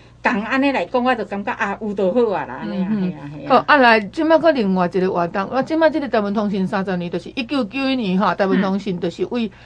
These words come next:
Speaker 2: 美西吼，诶，L A内底吼，因一，一个人要读咱的台语文章了后，才做的一本杂志吼。
Speaker 1: 嗯。
Speaker 2: 啊，即个台湾通讯杂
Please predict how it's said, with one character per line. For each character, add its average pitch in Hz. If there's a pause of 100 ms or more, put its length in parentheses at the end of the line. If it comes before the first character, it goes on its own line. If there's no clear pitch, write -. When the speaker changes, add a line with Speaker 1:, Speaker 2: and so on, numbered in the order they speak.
(120)
Speaker 2:
美 247
西 247
吼， 226
诶 185
，L 214
A 208
内 185
底 202
吼， 185 (260)
因 202
一， 196
一 -
个 185
人 180
要 175
读 185
咱 208
的 202
台 185
语 214
文 180
章 208
了 196
后， 170
才 196
做 170
的 214
一 190
本 208
杂 185
志 180 (100)
吼。 185
Speaker 1:
嗯。 180 (240)
Speaker 2:
啊， 269
即 339
个 302
台 254
湾 208
通 214
讯 196
杂 190